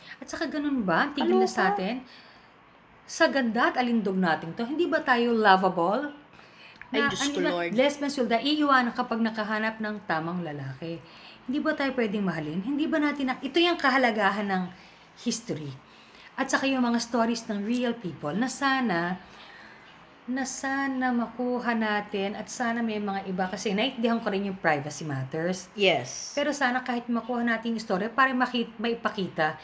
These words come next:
Speaker 1: Kasi ngayon, di ba, parang in the nineties, may mga lumalabas na libro na yung mga love affair nito, itong mga babaeng ito.
Speaker 2: Mm-mm.
Speaker 1: Na para makita mo na nag-thrive.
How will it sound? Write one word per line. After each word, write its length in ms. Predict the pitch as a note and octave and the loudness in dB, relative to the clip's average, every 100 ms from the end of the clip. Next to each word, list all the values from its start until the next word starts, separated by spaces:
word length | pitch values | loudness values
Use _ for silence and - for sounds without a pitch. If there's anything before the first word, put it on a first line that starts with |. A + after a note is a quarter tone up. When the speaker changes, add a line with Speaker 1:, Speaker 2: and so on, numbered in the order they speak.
| - | -6
Speaker 1:
Kasi 260 | - D#4 | -2 2
ngayon, 280 | E4 C#4+ D#4 | 2 2 0
di 80 | G3 | 2
ba, 180 | D#3+ F3+ - - - | 2 0 -4 -16 -16
parang 300 | - F#3 G3 G#3 | 4 4 4 -2
in 120 | G3+ | -4
the 140 | F#3 | -2
nineties, 800 | F3 F3 E3+ E3+ - A3+ A3+ - - | 0 0 -2 -4 -4 -4 -4 -6 -6
may 140 | C4 | -2
mga 180 | B3+ A#3 | 0 0
lumalabas 460 | A3+ G3 F3+ F#3 | 2 2 0 -2
na 100 | F#3 | -4
libro 260 | F3 D#3 F3 | -4 -2 -4
na 120 | F3 | -2
yung 180 | E3+ E3+ | -4 -4
mga 140 | E3 D#3 | -6 0
love 260 | G3 G3 G3 | 4 4 2
affair 260 | F#3+ F#3+ | -4 -2
nito, 440 | F3+ F3+ F3+ E3+ F3 - - - | 0 -2 -4 -4 -6 -10 -20 -12
itong 260 | F#3 G3 | -6 0
mga 140 | F3+ E3+ | 0 0
babaeng 440 | E3 E3+ F#3+ G#3+ A3 | -4 2 4 4 -2
ito. 280 | G#3+ A3+ G#3+ A3 G#3+ G#3 | -6 -4 -2 -2 -2 -2
Speaker 2:
Mm-mm. 960 | G3 F#3+ G3+ G#3+ A3+ A#3+ B3+ C#4 B3 D#3 - | -2 0 2 4 4 4 2 0 -2 -6 -6
Speaker 1:
Na 120 | D4 | -2
para 220 | F4 E4+ E4 | 4 4 4
makita 380 | D4+ D4+ D4+ | 0 -2 -4
mo 160 | C4+ B3+ | -4 -2
na 360 | A#3 A3+ A3 A3 - - | -2 -2 -6 -8 -16 -4
nag-thrive. 680 | D4 D4 - G3+ E3 F3 | -4 -4 -4 0 2 0